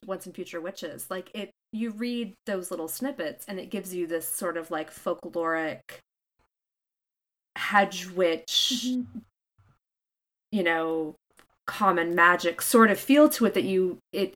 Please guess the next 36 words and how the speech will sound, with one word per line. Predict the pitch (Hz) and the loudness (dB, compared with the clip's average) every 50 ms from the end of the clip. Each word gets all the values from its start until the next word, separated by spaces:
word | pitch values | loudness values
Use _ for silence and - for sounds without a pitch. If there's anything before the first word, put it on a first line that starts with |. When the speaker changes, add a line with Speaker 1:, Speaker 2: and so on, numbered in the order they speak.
| _ _ | _ _
Speaker 1:
adds | - 208 202 196 196 190 - | 6 6 8 8 6 4 2
something | - 180 175 175 - 170 | 0 0 0 0 -2 -6
to | 165 165 | -2 2
the | - 170 160 | 2 2 4
writing, | 160 175 185 190 185 175 170 160 165 - | 6 6 8 8 8 6 6 4 2 0
even | - 185 180 190 180 | 0 0 2 2 0
if | 175 - | 0 0
it | 175 | 0
doesn't | - 160 156 - 165 165 170 - - | -2 -2 -2 -2 -4 -4 -6 -6 -6
necessarily, | 180 170 - 170 156 - - - - 208 196 190 185 180 175 165 160 160 156 156 - - - - - - - - - | -6 -4 -4 -2 0 2 4 6 6 8 8 8 8 8 8 6 6 4 2 0 -2 -8 -18 -18 -18 -18 -14 -2 4
you | - 202 | 6 8
know, | 185 165 156 151 151 151 - - _ _ _ _ | 8 8 8 6 4 2 0 -6 _ _ _ _
push | - - - 233 208 190 - - | -6 2 8 8 8 8 8 6
the | - - 165 | 4 2 0
plot | - - - - 170 165 160 160 156 151 - | 0 0 4 8 10 10 10 10 8 6 4
or, | 175 170 170 160 156 156 156 156 156 - | 2 2 2 4 4 4 2 2 2 2
or | 180 165 165 | 2 2 2
have, | - - 170 165 160 156 - - | 4 6 6 6 6 4 2 -2
like, | 160 156 156 - | -2 -2 -2 -2
a, | 156 151 151 151 147 147 143 139 - | -2 -2 0 -2 -2 -4 -6 -8 -8
a | - 151 151 151 147 147 - 165 - - _ _ _ _ - - _ _ _ _ _ - - | -6 -4 -4 -4 -4 -4 -6 -8 -10 -12 _ _ _ _ -20 -20 _ _ _ _ _ -2 4
checklist | - 226 196 - - 196 170 - - - - | 6 6 6 6 4 0 0 0 -2 -6 -4
kind | - 180 160 156 | -4 -4 -4 -6
of | 156 | -6
function. | - - 170 170 165 - - 180 170 | -4 -2 -2 -2 -4 -6 -10 -8 -8
It | 170 | -8
has | - - 180 175 - | -4 -4 -4 -4 -4
an | 180 175 | -4 -4
atmospheric | 175 175 165 165 165 - - - - 170 160 160 165 - | -4 -4 -4 -6 -6 -8 -6 -4 -4 -2 -2 -4 -6 -6
function. | - - - - - - - - - 240 | -8 -8 -8 -6 -6 -6 -6 -4 -4 -2
So | 214 214 208 | 2 4 6
I | 220 | 6
Speaker 2:
Mm-hmm. | 226 | 6
Speaker 1:
really | 254 277 277 | 6 6 4
like | 240 214 190 180 180 - | 4 2 2 0 0 -2
how, | - 175 170 165 165 165 160 160 156 - | -2 0 0 0 -2 -4 -4 -6 -8 -10